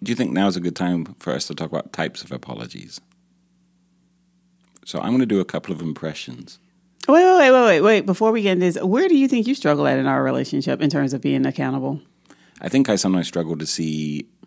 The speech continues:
Speaker 1: how my behavior impacts other people due to some social blindness.
Speaker 2: Okay.
Speaker 1: So, like, I'm not always good at reading what may have upset you.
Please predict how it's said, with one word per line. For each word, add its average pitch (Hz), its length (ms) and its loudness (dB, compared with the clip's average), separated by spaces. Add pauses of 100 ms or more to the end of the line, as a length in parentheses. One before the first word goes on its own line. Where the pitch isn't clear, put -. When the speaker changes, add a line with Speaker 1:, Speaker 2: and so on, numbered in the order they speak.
(520)
Speaker 1:
how 98 460 -2
my 90 200 0
behavior 78 640 -6 (120)
impacts - 500 -10
other 69 160 -10
people - 480 -12 (840)
due 78 200 -6
to 71 120 -6
some 67 220 -8
social 69 380 -8
blindness. 58 600 -14 (680)
Speaker 2:
Okay. 151 220 -4 (640)
Speaker 1:
So, - 160 -6
like, 82 220 -2
I'm 80 160 -4
not 85 160 -4
always 78 240 -4
good 76 140 -6
at - 120 -8
reading 71 600 -8 (340)
what 80 220 -4
may 78 140 -6
have 73 100 -8
upset - 340 -10
you. 104 240 -6